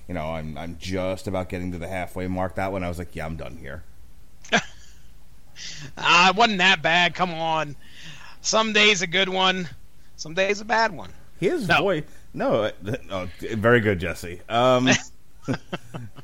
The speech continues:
Speaker 1: I, I don't know. I thought his singing was a little weird on that one. I thought the, the vocalizations was a little, uh, little lehihu,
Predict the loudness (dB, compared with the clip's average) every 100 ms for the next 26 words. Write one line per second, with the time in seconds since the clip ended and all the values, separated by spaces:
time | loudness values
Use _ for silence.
0 | -14 -16 -16 -16 4 6 6 4 2 2
1 | 2 2 0 0 0 -2 -2 -4 -4 -2
2 | -4 -4 -4 -4 -2 0 0 -2 -6 -6
3 | -6 -6 -8 -6 -4 -4 -2 -4 -2 -4
4 | -4 -4 -4 -4 -4 -4 -2 -2 -2 -2
5 | -2 -2 -4 -6 -4 -4 -4 -4 -6 -6
6 | -10 -8 -10